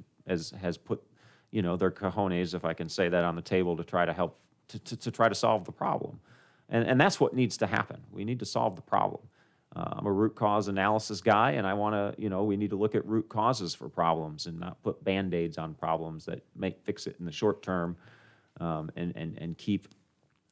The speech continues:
you know, my, my problem with a lot of politicians is they do things that are short-term fixes that keep their, their seat safe for them, uh, but they're not necessarily the right thing to do because they're worried about getting reelected. And, and, and, you know, those,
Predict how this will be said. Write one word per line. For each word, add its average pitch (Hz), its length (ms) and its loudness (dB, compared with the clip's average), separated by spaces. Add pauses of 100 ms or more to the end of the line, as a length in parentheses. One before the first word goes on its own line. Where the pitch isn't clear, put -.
you 98 100 -2
know, 85 200 -2
my, 110 140 4
my 123 180 6
problem 117 380 6
with 98 140 0
a 95 40 4
lot 90 200 6
of 82 80 -4
politicians 80 640 -4
is 78 120 -10
they 82 140 -4
do 107 180 0
things 92 360 -2
that 82 100 -2
are 82 80 -4
short-term 98 460 -2
fixes 85 580 -6 (320)
that 92 240 0
keep - 260 -2
their, 82 380 2
their 82 180 -2
seat 113 360 -2
safe 127 400 0 (120)
for - 200 0
them, 139 300 2 (480)
uh, 92 200 2
but 85 320 -4
they're 101 140 2
not 95 240 2
necessarily 85 400 -4
the - 100 -10
right - 260 -14
thing - 200 -18
to - 100 -18
do - 240 -10 (200)
because - 260 -6
they're 80 120 0
worried 87 340 2
about - 260 -4
getting - 220 -8
reelected. - 640 -10
And, - 280 -14
and, - 220 -12 (160)
and, - 220 -12 (180)
you - 80 -10
know, - 120 -10
those, - 440 -4